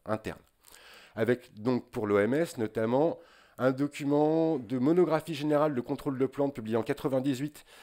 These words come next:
très pragmatique, où on est fondé sur une approche qui est une approche simple et qui est abordable pour des pays du Sud qui ont relativement peu de moyens. Et puis d'autres textes, notamment en deux mille sept,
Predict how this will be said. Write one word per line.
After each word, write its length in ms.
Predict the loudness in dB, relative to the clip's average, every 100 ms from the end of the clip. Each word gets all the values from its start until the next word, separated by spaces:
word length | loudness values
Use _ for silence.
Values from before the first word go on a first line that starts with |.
| -20 -6
très 180 | -4 0
pragmatique, 680 | 0 2 0 -2 -10 -10 -4
où 120 | -2
on 120 | 0
est 60 | -2
fondé 440 | 0 0 2 0
sur 360 | -2 -6 -6 -6 -14 _
une 160 | -2 0
approche 380 | 0 0 -2 -2
qui 60 |
est 40 | -2
une 60 |
approche 300 | -2 -2 -6
simple 400 | -4 -2 -2 -2 -2
et 220 | -2 -4
qui 240 | -6 -6
est 40 | -4
abordable 460 | -2 -2 -2 -4
pour 120 | -4 -10
des 80 |
pays 160 | -8 -10
du 100 | -10
Sud 200 | -10 -12
qui 120 | -10
ont 60 | -6
relativement 380 | -6 -6 -8 -4
peu 160 | -2
de 60 | 0
moyens. 280 | -2 -4 -10 _ _ _ _ _ _ _ _ _ _ _ _ 0
Et 120 | 0
puis 320 | 0 -6 -4
d'autres 380 | 0 -2 0 -2
textes, 360 | -2 -4 -4
notamment 320 | -4 -2 0 0
en 40 |
deux 140 | 0
mille 180 | 0 0
sept, 400 | -2 -2 -2 -4